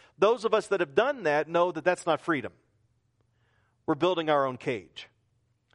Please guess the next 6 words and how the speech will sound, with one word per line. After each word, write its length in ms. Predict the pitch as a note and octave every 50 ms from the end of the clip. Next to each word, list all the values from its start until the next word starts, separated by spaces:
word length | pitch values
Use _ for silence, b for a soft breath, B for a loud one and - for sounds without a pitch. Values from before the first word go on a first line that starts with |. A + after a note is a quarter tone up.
| b b b b b b b b b
So 580 | - - - - A3 A3 G#3 G3+ F#3+ F#3+ - - - D#3+ E3+ D#3
these 220 | E3+ A3+ A#3 A3 -
guys 380 | - A#3 A#3+ C#4 D#4+ D4 -
are 80 | A#3 G3
coming 400 | - - A3+ A3+ G#3+ G#3+ G3 E3+
together. 500 | F3+ D3 C#3 F3+ G#3 F#3+ C#3+ G#2 F#2+